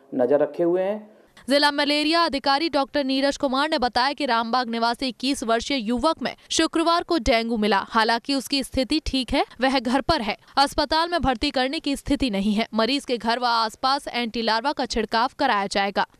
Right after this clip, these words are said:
Speaker 1: अगर टोटल केसेस की बात की जाए तो एलाइजा से टेस्टिंग हमारे अठारह केस जो है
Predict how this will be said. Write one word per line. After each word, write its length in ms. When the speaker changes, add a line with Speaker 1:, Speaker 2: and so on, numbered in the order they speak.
Speaker 1:
अगर 280
टोटल 340
केसेस 340
की 120
बात 280
की 100
जाए 180
तो 120
एलाइजा 460
से 100
टेस्टिंग 400
हमारे 220
अठारह 400
केस 340
जो 120
है 340